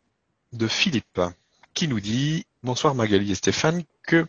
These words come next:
pouvez-vous nous dire sur les crânes de cristal, euh, contemporains ou anciens ? Comment fonctionnent-ils et quelles actions ils ont sur l'humanité,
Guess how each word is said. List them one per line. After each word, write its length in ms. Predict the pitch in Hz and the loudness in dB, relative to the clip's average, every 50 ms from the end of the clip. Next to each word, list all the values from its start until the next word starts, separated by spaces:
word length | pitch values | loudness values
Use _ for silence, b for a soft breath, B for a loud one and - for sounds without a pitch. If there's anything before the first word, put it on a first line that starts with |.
| _ - | _ -12
pouvez-vous 380 | - 147 135 135 131 127 143 151 | -6 2 4 4 4 4 2 -2
nous 140 | 135 123 | -2 -2
dire 220 | 120 135 160 170 - | 0 2 2 2 2
sur 180 | - - 117 | 2 0 2
les 120 | 104 101 101 | 2 2 2
crânes 280 | - - - 143 143 | 2 0 -4 -2 -2
de 100 | 127 110 | -4 -6
cristal, 600 | - - - 120 - - - 101 110 143 175 185 - _ _ _ _ _ _ _ _ _ _ _ _ - | -6 -4 -6 -6 -6 -2 0 0 0 2 0 -2 -6 _ _ _ _ _ _ _ _ _ _ _ _ -16
euh, 180 | 98 95 98 95 - | -14 -12 -12 -12 -10
contemporains 580 | - 110 107 - 104 - - 107 98 104 101 | -10 -10 -4 -4 -6 -4 -4 -4 -2 -2 -2
ou 160 | 101 98 92 90 | -2 -4 -6 -10
anciens ? 420 | 87 90 - - - 123 143 160 _ _ _ _ _ _ _ _ _ _ | -8 -6 -6 -4 -4 -4 -4 -4 _ _ _ _ _ _ _ _ _ _
Comment 240 | - 139 139 147 156 | -2 0 2 2 0
fonctionnent-ils 1080 | 147 - - 131 117 - - - - 110 107 107 104 - - - 143 147 160 151 - _ _ _ _ - | 0 0 -8 -8 -8 -6 -4 -2 -2 -2 -2 -4 -6 -10 -6 -4 -4 -4 -4 -8 -12 _ _ _ _ -8
et 80 | 110 104 | -8 -6
quelles 380 | - - 131 120 117 107 110 | 0 2 2 2 2 2 0
actions 460 | 117 113 - - - - - 135 139 147 | 0 0 0 -4 -6 -4 -4 -6 -8 -8
ils 240 | 127 113 104 107 - | -10 -10 -10 -8 -8
ont 60 | 120 | -6
sur 220 | 120 - - 113 101 | -6 -6 -6 -6 -6
l'humanité, 640 | 104 110 117 110 104 92 90 - - 98 117 143 - | -4 -2 -2 -2 -2 -2 -6 -6 -4 -2 -2 -2 -4